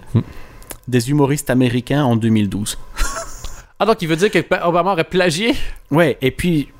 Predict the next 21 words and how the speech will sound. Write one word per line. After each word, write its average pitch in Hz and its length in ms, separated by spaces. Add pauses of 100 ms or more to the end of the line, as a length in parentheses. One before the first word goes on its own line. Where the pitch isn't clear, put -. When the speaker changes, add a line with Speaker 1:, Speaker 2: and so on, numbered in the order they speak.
(380)
Speaker 2:
niveau 127 260
syntaxe, 139 440
c'est 120 100
le 110 80
bordel 123 400
total. 104 360
Mais, 113 240
euh, 113 220
Speaker 1:
Oui, 175 200
oui, 127 60
mais 156 120
au-delà 170 240
de - 60
ça, 233 180
ça 185 80
veut 160 60
dire 185 100
qu'il 147 120
dit, « 135 100
Ah 185 200
ah, 320 220